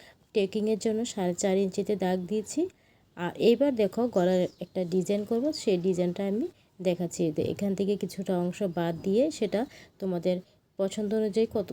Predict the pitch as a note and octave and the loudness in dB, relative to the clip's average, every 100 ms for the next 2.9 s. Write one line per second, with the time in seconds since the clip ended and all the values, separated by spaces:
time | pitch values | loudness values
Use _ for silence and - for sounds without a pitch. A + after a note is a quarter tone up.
0 | - F#3 - G#3 A#3 E4 A3+ G3+ G3+ F#3+ | -4 -4 -4 -6 -2 -2 -2 -2 2 2
1 | F#3 G3 - G3 F#3 F3+ F#3 - F#3 F3+ | 2 -2 -6 -4 -2 0 -2 -2 -2 0
2 | F3 E3+ B3 F4 - - - G#3 - | 2 2 2 -2 -4 -6 -4 -6 -6